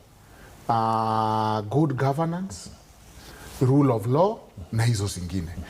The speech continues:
Kwa hivyo kuwa rais ilikuwa tu ni means to that end. Kwa hivyo mimi naona kuwa hata kama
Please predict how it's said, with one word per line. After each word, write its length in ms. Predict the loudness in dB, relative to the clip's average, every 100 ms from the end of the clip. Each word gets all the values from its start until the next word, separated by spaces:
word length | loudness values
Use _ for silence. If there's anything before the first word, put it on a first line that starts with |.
| -12
Kwa 120 | 0 2
hivyo 160 | 2
kuwa 300 | 0 0 2
rais 360 | 2 0 -2 -2
ilikuwa 440 | -2 0 2 0
tu 140 | 2 0
ni 160 | 2
means 640 | 4 6 4 2 -4 -8 -14 -20 -16 -8 -4
to 80 |
that 400 | 0 0 -2 -6
end. 420 | -8 -8 -10 -12 -12 -16 -14 -12 0
Kwa 120 | 2
hivyo 180 | 4 4
mimi 300 | 4 4 2
naona 500 | 4 4 2 2 -2
kuwa 460 | -4 -2 0 0 -4 -14 -20 -12
hata 320 | -4 0 0
kama 540 | 0 0 2 0 -2